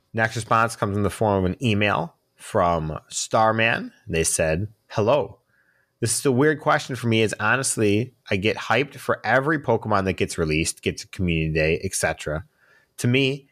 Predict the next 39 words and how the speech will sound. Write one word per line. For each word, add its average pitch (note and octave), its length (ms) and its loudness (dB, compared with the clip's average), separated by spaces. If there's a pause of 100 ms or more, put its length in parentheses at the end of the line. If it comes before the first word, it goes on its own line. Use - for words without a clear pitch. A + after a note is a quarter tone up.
(120)
the A2+ 100 2
idea A2+ 220 4
that C3 140 0
someone B2+ 320 0
out A#2 260 0
there A#2 340 4
has G#2+ 240 2
their F#2+ 140 0
favorite A2+ 340 2
Pokemon G#2+ 340 0
in G#2+ 60 -4
the G#2 80 0
spotlight F2+ 560 0
makes F2+ 260 -2
me G2+ 120 0
happy. A#2 420 -6 (580)
My F#2+ 120 2
biggest C#3+ 360 0
complaint C3 360 0
is G#2 80 0
a G2+ 40 2
laundry B2 520 2
list B2+ 180 2
of G#2 100 -4
Pokemon G2+ 520 0
that F2 140 2
have F2 120 0
not F2+ 300 -2
been G#2+ 140 2
released F#2 340 2
despite G#2 400 0
their A2+ 100 2
generation F#2 600 0
being F2 220 0
in E2+ 100 0
the E2 60 -2
game E2 220 0
for - 160 -4
years. D2 680 -2